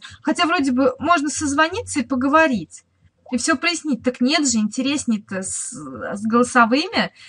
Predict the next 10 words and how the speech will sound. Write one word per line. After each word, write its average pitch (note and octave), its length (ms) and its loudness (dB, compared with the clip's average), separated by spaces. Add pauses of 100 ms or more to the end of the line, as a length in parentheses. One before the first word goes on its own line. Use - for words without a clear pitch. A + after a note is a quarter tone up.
(240)
М, A3+ 200 4
прикольная F4 760 6
функция, C4 540 -2
обалденная. B3 760 2
Во-, A3 220 4 (340)
впустите E4 580 -2
её D#4+ 160 2
в B3 60 0
вашу C4 320 2
жизнь. A3+ 340 -2